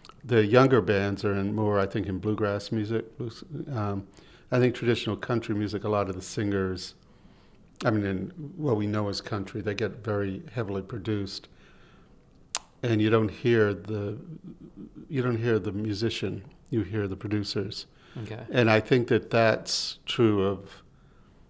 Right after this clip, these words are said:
Speaker 1: true of a lot of, you know, a lot of our culture now, that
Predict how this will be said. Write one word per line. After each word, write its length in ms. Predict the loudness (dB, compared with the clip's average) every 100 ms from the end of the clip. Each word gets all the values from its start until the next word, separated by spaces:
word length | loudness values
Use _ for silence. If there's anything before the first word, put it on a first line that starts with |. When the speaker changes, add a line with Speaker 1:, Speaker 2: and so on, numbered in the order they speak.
| _ _ -20 -14
Speaker 1:
true 200 | -2 0
of 80 | 0
a 20 |
lot 280 | -2 -6 -4
of, 240 | -4 -6 -10
you 140 | -2 0
know, 240 | 0 -2
a 120 | -2 2
lot 220 | 2 2
of 120 | 0
our 120 | -2
culture 420 | -2 0 -2 -2 -4
now, 320 | -2 -4 -6
that 220 | -6 -8